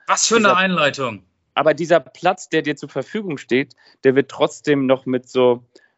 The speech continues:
Speaker 2: Parkverbotsschildern ausgehängt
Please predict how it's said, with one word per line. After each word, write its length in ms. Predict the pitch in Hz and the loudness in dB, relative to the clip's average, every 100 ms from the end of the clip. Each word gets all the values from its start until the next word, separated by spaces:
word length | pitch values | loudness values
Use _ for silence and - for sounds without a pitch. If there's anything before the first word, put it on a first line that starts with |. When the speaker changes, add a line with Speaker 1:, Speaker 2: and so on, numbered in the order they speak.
| _ - | _ -6
Speaker 2:
Parkverbotsschildern 1400 | 147 160 - - 117 110 104 - - 113 104 95 92 90 _ | 0 0 0 -6 -6 -4 -8 -8 -4 0 0 0 -2 -10 _
ausgehängt 840 | - 120 120 117 104 107 120 123 | -4 -4 -4 -6 -2 -4 -6 -12